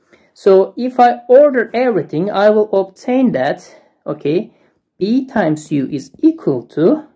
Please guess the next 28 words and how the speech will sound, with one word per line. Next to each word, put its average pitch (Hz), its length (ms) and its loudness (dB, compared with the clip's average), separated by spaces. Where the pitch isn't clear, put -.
M 196 300 -2
times 127 440 -8
Y 131 320 -6
dot 247 360 -2
plus 151 380 -6
two 165 280 -2
B 131 260 -6
times 180 520 -6
Y. 135 440 -4
If 226 280 -6
you 165 80 2
remember, 240 420 0
this 214 300 -10
is 170 200 -4
the 165 140 -12
exact, 170 460 -6
the 156 80 -8
same 240 460 -4
ordinary 165 320 -2
differential 139 480 -12
equation 220 420 -2
that 170 180 -4
we - 200 -12
obtained, 175 560 -4
uh, 156 60 0
when 160 180 2
we 151 80 -2
directly, 180 720 -2